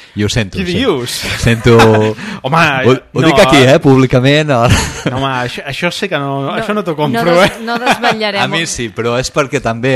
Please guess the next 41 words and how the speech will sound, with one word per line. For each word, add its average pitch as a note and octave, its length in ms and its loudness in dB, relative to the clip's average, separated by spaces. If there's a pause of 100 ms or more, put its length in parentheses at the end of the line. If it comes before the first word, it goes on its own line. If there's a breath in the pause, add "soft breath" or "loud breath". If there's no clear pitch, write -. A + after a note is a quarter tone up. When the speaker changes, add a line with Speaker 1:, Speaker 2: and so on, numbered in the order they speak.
Speaker 1:
reconec G#2 400 -8
que A2+ 80 -6
em F#2+ 80 -10
vaig G2 180 -8
llegir G#2 300 -6
el G2+ 100 -6
llibre G#2 300 -6
abans F2 280 -10
que G2+ 120 -10
la F#2 160 -8 (100)
Speaker 2:
Ah. F2 160 -10
Speaker 1:
pel·lícula A#2 440 -6
i G#2+ 140 -12
jo A#2+ 200 -4
vaig A#2 160 -6
ser B2 260 -6
dels A2+ 260 -8
decepcionats G#2+ 800 -8 (260 loud breath)
quan G2+ 260 -6
va G#2 80 -4
veure, G#2 420 -6
vaig G2 240 -10
veure F#2 160 -6
la E2+ 140 -10
pel·lícula. D#2 400 -16 (500 soft breath)
Speaker 2:
Que B2 100 -16
passa A#2 240 -12
que A#2 160 -12
Kubrick A#2+ 300 -10
és A2+ 100 -10
molt A#2 180 -8
Kubrick, C3 320 -8
Kubrick B2 440 -12 (400)
roda B2+ 460 -4
d'una A2+ 220 -12
manera A2+ 460 -12
que G2 380 -20
ja F#2+ 180 -18
de F#2+ 100 -20
seguida, G2+ 420 -16
doncs, F#2+ 320 -20